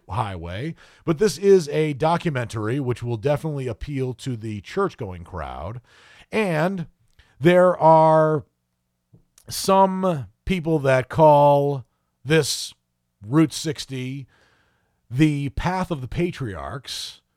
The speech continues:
and it carves through the heart of the promised land, it, uh, in, and it's also known as the biblical spine of Israel. It is a highway of deep historical significance, while often the scene of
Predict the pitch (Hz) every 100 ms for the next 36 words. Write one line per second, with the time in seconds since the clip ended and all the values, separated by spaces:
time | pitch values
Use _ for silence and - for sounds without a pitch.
0 | _ _ _ 147 160 160 165 - 143 -
1 | 185 196 202 170 - 165 151 120 147 180
2 | 180 - 139 120 120 113 - 208 190 147
3 | 117 110 101 101 139 147 _ _ _ _
4 | _ - 165 - 143 135 127 127 117 _
5 | _ _ _ _ 165 151 _ _ 156 156
6 | 143 - - - _ _ _ _ - 165
7 | 170 175 156 151 139 127 120 113 82 175
8 | 196 160 139 - - - 175 151 107 110
9 | 117 107 95 156 170 110 76 64 55 64
10 | _ _ _ _ - 147 156 143 123 160
11 | 196 190 185 151 113 90 190 - 151 -
12 | 180 185 151 156 143 131 123 95 107 123
13 | 117 117 127 170 175 180 147 117 - 170
14 | 170 170 123 120 120